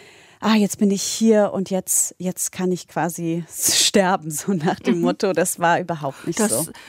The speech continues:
Speaker 2: sollten Sie auch noch nicht mit <laughs> sechsunddreißig Jahren, das sollten noch Jahrzehnte vor Ihnen liegen, Frau Smiechowski. Aber wenn Sie jetzt wieder in Hamburg sind und in Berlin, gibt's was, wonach Sie Heimweh haben? In Polen?
Speaker 1: Ja,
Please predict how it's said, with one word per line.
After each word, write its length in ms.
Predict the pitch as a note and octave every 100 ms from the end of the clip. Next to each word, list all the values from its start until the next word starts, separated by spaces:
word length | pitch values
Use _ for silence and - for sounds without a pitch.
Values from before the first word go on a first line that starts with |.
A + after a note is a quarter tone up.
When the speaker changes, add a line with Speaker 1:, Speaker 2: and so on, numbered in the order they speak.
| -
Speaker 2:
sollten 420 | - G#3 A3 G#3
Sie 140 | G#3
auch 140 | F3+ G3
noch 200 | G3 G3
nicht 260 | G3+ F#3
mit 140 | G3+ G3
<laughs> 400 | F3+ E3 A#3+ C4+
sechsunddreißig 880 | C#4 C4+ C4 A3+ G3+ G3 G#3 B3 A3
Jahren, 320 | G3 G3+ G3+
das 140 | G3
sollten 260 | G#3+ A3 A3
noch 100 | G#3
Jahrzehnte 640 | G3 G3 - G#3 A#3 F#3+
vor 300 | - G3+ F#3+
Ihnen 180 | F#3+ F#3
liegen, 320 | F3+ F#3 G3
Frau 160 | - F#3+
Smiechowski. 540 | G3+ F#3+ G#3+ - F#3+
Aber 160 | G3 G3+
wenn 140 | A#3+
Sie 80 | B3+
jetzt 200 | B3+ -
wieder 220 | A#3+ A3+ - - - -
in 140 | - G#3
Hamburg 380 | G#3+ A#3 B3 -
sind 180 | A3
und 140 | G#3 G3
in 180 | G3 G3
Berlin, 800 | F3 E3 D#3+ F3+ G3+ A3+ A#3 - - -
gibt's 280 | D4+ - -
was, 240 | C#4+ -
wonach 200 | A#3+ G#3+
Sie 160 | - G#3
Heimweh 460 | F3+ D#3+ D#3+ E3 F3
haben? 340 | F#3 G3+ D4+ _ _ _ _ _ _ _ _
In 160 | - G3+
Polen? 320 | - G3+ D4 F#4+ _ _ _ _ _ - - - -
Speaker 1:
Ja, 180 | G3+